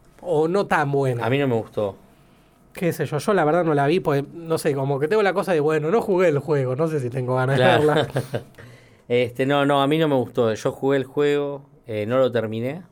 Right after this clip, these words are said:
Speaker 2: porque también, o sea, tenés que vivir, boludo.
Speaker 1: Sí, sí, obvio.
Speaker 2: Para jugar ese <laughs> juego.
Speaker 1: Sí, sí,
Speaker 2: Es
Speaker 1: sabía
Speaker 2: muy
Speaker 1: que era
Speaker 2: largo,
Speaker 1: muy largo.
Speaker 2: muy largo. Pero bueno, después están los fans más arraigados más a los libros, porque esto viene de libros.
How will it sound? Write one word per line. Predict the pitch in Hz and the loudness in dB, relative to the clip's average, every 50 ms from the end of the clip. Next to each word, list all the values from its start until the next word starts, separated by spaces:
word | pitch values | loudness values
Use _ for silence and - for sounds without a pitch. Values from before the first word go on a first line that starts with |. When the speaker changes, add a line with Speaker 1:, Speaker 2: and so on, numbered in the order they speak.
| _ _ _ - | _ _ _ -10
Speaker 2:
porque | - 104 101 | -8 -6 -6
también, | 104 104 107 120 123 110 | -4 -4 -2 -2 -2 -2
o | 95 | -2
sea, | - 104 104 | -4 -6 -6
tenés | 101 104 117 127 | -6 -6 -6 -6
que | 123 | -8
vivir, | 104 98 95 98 107 110 104 101 95 | -8 -10 -10 -8 -6 -6 -6 -8 -10
boludo. | 98 104 104 104 101 - - - - | -12 -10 -8 -8 -8 -10 -14 -18 -16
Speaker 1:
Sí, | - - 147 127 120 117 | -10 -6 -4 -4 -4 -4
sí, | 117 131 117 | -4 -4 -4
obvio. | 120 117 110 107 - - - | -2 -4 -4 -6 -10 -8 -4
Speaker 2:
Para | - 107 104 104 98 - | -2 0 0 0 -2 -2
jugar | - - - - 117 120 117 | -8 -12 -6 0 0 2 2
ese | 117 110 101 - | 2 0 -4 -8
<laughs> | - - - - - - - - | -8 -10 -10 -10 -12 -20 -8 -2
juego. | 214 175 131 - - - - - 139 165 160 - | 0 2 2 0 -2 -10 -20 -16 -16 -16 -14 -10
Speaker 1:
Sí, | - - 190 165 | -6 -4 -2 0
sí, | 185 202 | 2 2
Speaker 2:
Es | - - | 4 4
Speaker 1:
sabía | - 123 131 147 | 4 4 4 4
Speaker 2:
muy | 147 139 | 6 6
Speaker 1:
que | 139 | 4
era | 127 123 | 4 4
Speaker 2:
largo, | 117 | 4
Speaker 1:
muy | 110 | 4
largo. | - 165 156 143 131 123 123 - | 4 4 2 2 0 -2 -2 -2
Speaker 2:
muy | 120 131 143 143 127 | 0 0 2 2 2
largo. | 120 117 110 107 101 98 - - - _ _ _ _ _ | 2 0 0 -2 -6 -8 -12 -18 -20 _ _ _ _ _
Pero | - 120 120 117 113 120 117 117 117 117 | 0 0 2 2 2 2 4 4 4 4
bueno, | 117 135 139 127 123 113 | 4 4 2 2 2 0
después | - - 82 101 113 113 117 113 - 156 151 | -2 -6 -12 -10 -6 -4 -4 -2 -2 -2 -2
están | - 156 143 | 0 0 0
los | 139 127 110 - | 0 0 -2 -2
fans | - 131 135 143 147 147 147 - - | -2 -2 0 0 0 -2 -6 -8 -8
más | 110 113 117 123 120 117 117 - - - _ _ - - - - - - - - - _ _ | -4 -2 0 0 0 -2 -4 -8 -18 -20 _ _ -20 -20 -20 -20 -20 -20 -20 -20 -20 _ _
arraigados | - 110 107 107 104 107 107 110 107 120 127 127 117 113 | -4 -2 0 0 0 0 0 0 2 2 2 2 2 0
más | 113 117 117 117 | 0 -4 -4 -2
a | 123 | -2
los | 113 107 104 98 | 0 0 0 0
libros, | 110 117 120 120 120 117 110 107 101 - | -2 -2 0 0 0 0 0 0 -2 -4
porque | - 101 98 - 104 110 | -6 -12 -10 -8 -6 -6
esto | 120 117 - 123 110 | -6 -2 -2 -2 -2
viene | 110 110 110 110 104 | 0 -2 -2 -2 -4
de | 98 | -4
libros. | 98 101 110 113 110 107 98 95 101 95 | -6 -4 -4 -2 -2 -4 -6 -8 -12 -16